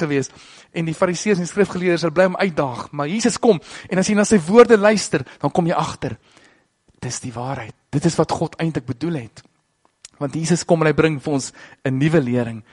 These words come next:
'n Nuwe gebod het hy gesê, bring ek vir julle. Julle mekaar moet lief hê. Here jou God lief hê,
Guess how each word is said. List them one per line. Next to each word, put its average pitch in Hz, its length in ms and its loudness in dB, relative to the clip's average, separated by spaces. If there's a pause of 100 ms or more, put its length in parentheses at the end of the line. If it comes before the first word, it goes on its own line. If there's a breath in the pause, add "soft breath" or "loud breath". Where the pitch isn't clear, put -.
(200 soft breath)
'n 127 100 -4
Nuwe 180 240 8
gebod 151 340 0
het 131 100 -6
hy 123 80 -4
gesê, 120 300 -6
bring 113 200 -8
ek 107 120 -12
vir 113 180 -18
julle. 107 200 -18 (760)
Julle 117 180 -14
mekaar 135 320 -2
moet 135 200 -4
lief 107 260 -14
hê. 104 140 -18
Here 131 180 0
jou 147 100 4
God - 260 -6
lief 110 220 -10
hê, 107 80 -12